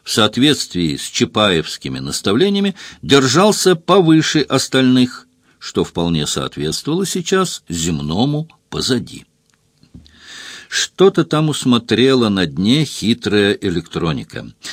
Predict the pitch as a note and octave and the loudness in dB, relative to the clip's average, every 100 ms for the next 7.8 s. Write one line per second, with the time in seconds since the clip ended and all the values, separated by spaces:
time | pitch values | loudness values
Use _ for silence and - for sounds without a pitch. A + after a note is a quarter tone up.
0 | - - A2+ C3+ C#3 C3+ B2+ B2+ C#3 B2+ | -14 -2 2 4 4 6 6 4 2 2
1 | B2+ B2 C#3 C#3+ D3 - G2+ G#2 F#2+ F#2 | 4 4 6 4 0 0 -2 0 0 0
2 | G2 F#2 G#2 G#2 G2 - G#2 F#2 - A2+ | -2 0 0 2 0 0 -2 0 -2 0
3 | G#2+ F2+ - F2 G#2 F3 - - _ - | 0 0 -2 -2 0 -2 -6 -16 _ -20
4 | - F#2 D3 D3 C#3 D3+ - C#3+ - F3 | -4 2 2 2 2 2 2 0 0 -2
5 | G3 F3 C3+ G2 A2+ F#3 - D#3+ D#3+ D#3 | 0 0 -2 -4 -4 -6 -2 0 2 2
6 | D3+ - A#2+ A2+ G#2 - C3 - - A#2 | 0 -4 0 2 0 -2 -8 -10 -6 -4
7 | G#2+ - E2+ - - - A1+ G#1+ | -4 -6 -10 -10 -12 -10 -12 -14